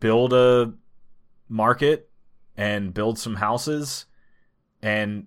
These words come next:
go from there. Like, what do your citizens need? They need this thing. In order to make that thing happen, you need more citizens.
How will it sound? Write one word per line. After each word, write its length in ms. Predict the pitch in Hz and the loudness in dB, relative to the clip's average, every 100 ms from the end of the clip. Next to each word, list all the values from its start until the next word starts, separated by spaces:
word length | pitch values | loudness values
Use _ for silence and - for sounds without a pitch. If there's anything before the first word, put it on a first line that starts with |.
| - | -8
go 360 | 107 107 85 76 _ _ _ _ _ | -2 0 0 -8 _ _ _ _ _
from 240 | - 113 | -8 -6
there. 320 | 107 98 71 _ _ _ | -4 -4 -8 _ _ _
Like, 320 | 104 98 92 - | -4 -4 -4 -12
what 280 | 92 101 92 | -6 -6 -4
do 100 | 104 | -6
your 200 | 107 104 | -6 -4
citizens 540 | - 127 113 101 90 | -4 -4 -6 -10 -10
need? 320 | 92 90 82 - _ _ _ _ _ _ - | -10 -10 -12 -18 _ _ _ _ _ _ -8
They 220 | 101 104 | -4 -2
need 220 | 107 107 | -2 -2
this 220 | 117 110 | -2 -4
thing. 240 | - 87 85 | -6 -10 -8
In 140 | 101 | -6
order 260 | 101 104 107 | -2 -2 -2
to 120 | - | -4
make 180 | 110 107 | -4 -2
that 200 | 113 104 | -4 -6
thing 420 | - 110 110 107 - _ _ _ _ _ _ - | -6 -8 -8 -12 -16 _ _ _ _ _ _ -8
happen, 580 | 123 151 117 101 113 - | 0 0 0 -6 -10 -12
you 160 | 98 107 | -8 -4
need 220 | 107 101 | -4 -4
more 180 | 101 101 | -4 -4
citizens. 640 | - 127 - 82 76 - | -4 -4 -6 -10 -14 -18